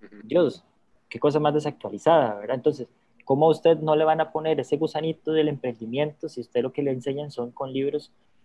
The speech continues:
Speaker 2: de hace treinta años, las metodologías son las mismas, de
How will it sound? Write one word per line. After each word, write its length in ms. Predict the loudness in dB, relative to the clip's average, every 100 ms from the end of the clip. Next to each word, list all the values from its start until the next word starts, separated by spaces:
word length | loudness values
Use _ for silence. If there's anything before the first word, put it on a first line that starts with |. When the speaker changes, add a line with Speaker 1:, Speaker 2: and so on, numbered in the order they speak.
| _ -6
Speaker 2:
de 80 |
hace 200 | -4 -4
treinta 400 | 2 2 4 0
años, 320 | 2 -2 -6 -4
las 160 | -4
metodologías 600 | -4 -4 -2 -2 -2 -4 -4
son 160 | -2
las 100 | -2
mismas, 640 | 2 2 2 0 -2 -10 _ _ _
de 80 | -6